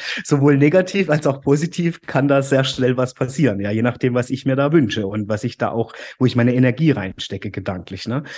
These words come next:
Und so war es eigentlich bei mir. Also der größte Schritt ist, glaub ich, sich zu öffnen, mm, und dann einfach auch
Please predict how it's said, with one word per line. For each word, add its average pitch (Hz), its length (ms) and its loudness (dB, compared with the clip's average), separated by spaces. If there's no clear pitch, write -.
Und 113 380 0
so 123 200 2
war 120 140 4
es 131 80 -2
eigentlich 143 320 2
bei 131 120 4
mir. 147 160 4
Also 117 100 2
der 120 80 -2
größte 151 300 0
Schritt 170 200 0
ist, 160 120 -4
glaub 135 140 0
ich, 120 100 -4
sich 131 180 -4
zu - 160 -8
öffnen, 185 600 -2
mm, 131 520 4
und 131 340 2
dann 131 400 2
einfach 123 540 -4
auch 135 200 2